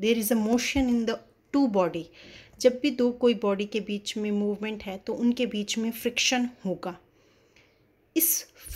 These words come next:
फ्रिक्शन को कम करने के लिए अपने जो मटेरियल बीच में एक लेयर बनाते हैं जिससे इस फ्रिक्शन को कम किया जा सकता है और उस मटेरियल को अपन लुब्रिकेंट्स कहते हैं। जैसे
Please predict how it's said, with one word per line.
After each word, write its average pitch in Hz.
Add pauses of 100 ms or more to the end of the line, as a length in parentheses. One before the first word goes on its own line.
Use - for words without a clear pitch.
फ्रिक्शन 320
को 208 (140)
कम 320
करने 214
के 214
लिए 202
अपने 220
जो 233
मटेरियल 262
बीच 226
में 247
एक 233
लेयर 233
बनाते 202
हैं 196 (320)
जिससे 247
इस 262
फ्रिक्शन 277
को 262
कम 262
किया 240
जा 214
सकता 208
है 208 (340)
और 190
उस - (680)
मटेरियल 277
को 240
अपन 220 (200)
लुब्रिकेंट्स 226
कहते 175
हैं। 156 (760)
जैसे 226